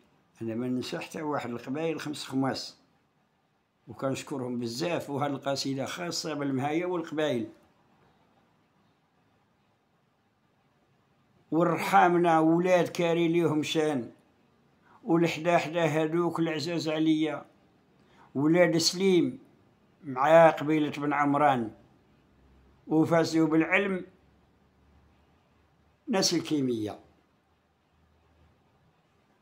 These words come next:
السلام عليكم ورحمة الله تعالى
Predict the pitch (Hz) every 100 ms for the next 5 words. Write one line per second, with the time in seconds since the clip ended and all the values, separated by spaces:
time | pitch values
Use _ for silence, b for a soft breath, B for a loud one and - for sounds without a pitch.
0 | 135 131 - 135 147 156 147 135 127 131
1 | 151 143 151 147 - b b b 131 147
2 | 147 143 135 131 127 127 117 113 123 131
3 | 156 156 156